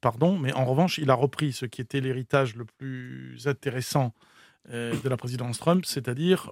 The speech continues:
euh, une espèce de réveil de l'Amérique, et qui a d'ailleurs eu des répercussions chez nous, euh, face au défi chinois et ce que le défi chinois représente. Alors, c'était pas tout à fait structuré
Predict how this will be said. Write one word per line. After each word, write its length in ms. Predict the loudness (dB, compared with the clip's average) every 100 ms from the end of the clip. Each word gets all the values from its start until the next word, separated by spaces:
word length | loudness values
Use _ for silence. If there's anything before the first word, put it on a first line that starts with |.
| -6
euh, 380 | -4 -4 -6 -10
une 100 | -10
espèce 340 | -8 -2 -2 -2
de 80 |
réveil 580 | -2 4 6 6 6 0 -8 -20 _ _ -4
de 120 | 0
l'Amérique, 640 | 0 0 2 2 2 -6 -12
et 120 | -12
qui 160 | -12 -6
a 60 | -4
d'ailleurs 320 | -4 -2 -2
eu 220 | -2 -6
des 300 | -6 -8 -8
répercussions 680 | -12 -8 -8 -6 -8 -8 -8
chez 160 | -6 0
nous, 280 | 2 2 0 _ _ _
euh, 160 | -6 -4
face 360 | 2 2 4
au 60 | 2
défi 340 | 2 2 0
chinois 560 | 0 2 4 6 6 4
et 40 |
ce 80 | -2
que 100 | -4
le 100 | -4
défi 320 | -2 -4 -4
chinois 340 | -8 -4 2 2
représente. 640 | 2 2 2 4 2 -2
Alors, 140 | -8
c'était 200 | -6 -6
pas 140 | -2 -2
tout 120 | 0
à 80 | -6
fait 120 | -6
structuré 600 | -8 -10 -4 -2 0 0